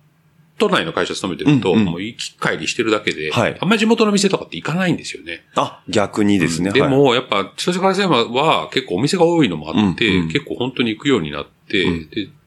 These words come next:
Speaker 1: 馴染みのお店ができて、で、このコロナになったじゃないですか。
Speaker 2: はい。
Speaker 1: で、都-、都心に行かなくなった。
Speaker 2: うんうん。
Speaker 1: ってなると、本当家の周りで全てを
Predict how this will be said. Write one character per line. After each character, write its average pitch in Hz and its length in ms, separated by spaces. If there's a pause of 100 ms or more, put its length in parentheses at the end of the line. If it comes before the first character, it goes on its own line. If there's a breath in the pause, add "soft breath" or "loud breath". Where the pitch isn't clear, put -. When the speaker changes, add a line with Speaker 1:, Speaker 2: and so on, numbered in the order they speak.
Speaker 1:
馴 110 140
染 143 140
み 165 60
の 156 60
お 151 40
店 143 160
が 123 100
で 110 100
き - 120
て、 73 220
で、 85 120
こ - 220
の 165 60
コ 214 140
ロ 220 80
ナ 101 60
に 78 80
な 78 60
っ 78 40
た - 80
じ - 60
ゃ - 60
な - 0
い - 20
で - 60
す - 80
か。 110 80
Speaker 2:
は 90 80
い。 - 420
Speaker 1:
で、 - 80
都-、 160 160
都 180 200
心 220 220
に 180 80
行 120 80
か 160 60
な 165 100
く 156 60
な 135 80
っ - 80
た。 - 120
Speaker 2:
う - 40
ん 101 100 (100)
う - 100
ん。 - 20
Speaker 1:
っ - 20
て 104 120
な 143 40
る 117 80
と、 87 80
本 185 280
当 202 100
家 165 160
の 190 80
周 180 180
り 160 60
で 151 80
全 151 260
て - 80
を - 40